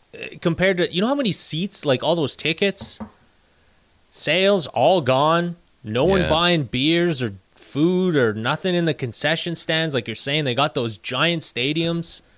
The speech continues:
Speaker 2: Yeah.
Speaker 1: Like, what are they gonna do? Like, are you, is this gonna sustain? Are they gonna be able to for, like, three, four years, you know, until we figure out a vaccine or life can get,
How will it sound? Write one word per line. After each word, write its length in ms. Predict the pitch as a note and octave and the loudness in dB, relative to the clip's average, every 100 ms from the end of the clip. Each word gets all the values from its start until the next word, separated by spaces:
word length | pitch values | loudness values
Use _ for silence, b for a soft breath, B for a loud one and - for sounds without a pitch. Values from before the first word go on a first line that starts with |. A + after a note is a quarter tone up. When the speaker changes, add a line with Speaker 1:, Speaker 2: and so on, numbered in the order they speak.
| b b b _ _ | b b b _ _
Speaker 2:
Yeah. 220 | - D2+ D#2 | -8 -6 0
Speaker 1:
Like, 200 | B2+ - | -2 0
what 140 | C3 | 0
are 40 | G#3 | 2
they 100 | A#3+ | 2
gonna 200 | G#3 D#3+ | 2 0
do? 340 | G#2+ C3+ G#3 A2+ | 0 2 2 2
Like, 300 | G#2+ - - | -2 -4 -6
are 60 | B2+ | -6
you, 200 | C#3 C#3+ _ | -6 -12 _
is 140 | B2+ A#2 | -6 -2
this 160 | G3 | -2
gonna 200 | - A#3+ | 0 -2
sustain? 680 | - C#3 - C#3 F#3+ B3+ A#3 | -2 -2 -2 0 0 -2 -6
Are 120 | - B2+ | -6 -2
they 120 | D#3+ | 0
gonna 200 | F#3+ D#3 | 0 0
be 220 | A#2 G#2 | -2 0
able 320 | A#2 E3+ G#3+ | 0 0 0
to 420 | A3 G#3+ G#3+ G#3 F#3+ b b b b _ | 0 0 0 -2 -4 b b b b _
for, 220 | - C3+ C3 | -4 -2 2
like, 240 | C3 - | 0 -2
three, 400 | - A#2 C#3+ E3 | -6 -2 0 -2
four 340 | - C#3+ D3+ D3 | -2 2 4 4
years, 600 | C3+ D#3+ F3+ D#3+ - - | 2 0 -2 -4 -6 -6
you 80 | B2 | -2
know, 240 | C#3+ D#3+ | 0 -2
until 340 | A2+ C3+ C#3 | -2 0 0
we 140 | C3 B2 | 0 -2
figure 320 | - C#3+ C3 | -2 0 2
out 160 | C3+ B2 | 2 2
a 60 | |
vaccine 760 | G2 A#2 C3 - - C#3 D#3 D#3 | 0 -2 -2 -4 -4 -2 -2 -2
or 100 | G#2+ | -2
life 320 | G#2 B2+ C3 | 0 -2 -2
can 180 | B2+ A2+ | -6 -2
get, 260 | A2+ A2 | -2 -2